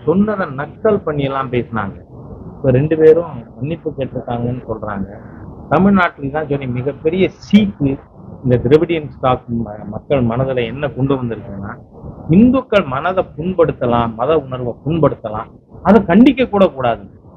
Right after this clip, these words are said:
இந்த சீக்கை தமிழ்நாட்டிலேருந்து தொடச்சி எரியணுங்கிறது மட்டும்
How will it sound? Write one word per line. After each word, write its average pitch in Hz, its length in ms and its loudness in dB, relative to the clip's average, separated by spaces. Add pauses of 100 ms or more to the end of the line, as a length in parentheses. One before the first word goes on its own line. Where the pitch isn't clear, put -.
(140)
இந்த 147 280 2
சீக்கை 233 420 6
தமிழ்நாட்டிலேருந்து 160 680 -2 (100)
தொடச்சி 143 420 -2 (140)
எரியணுங்கிறது 135 600 -4
மட்டும் 123 440 0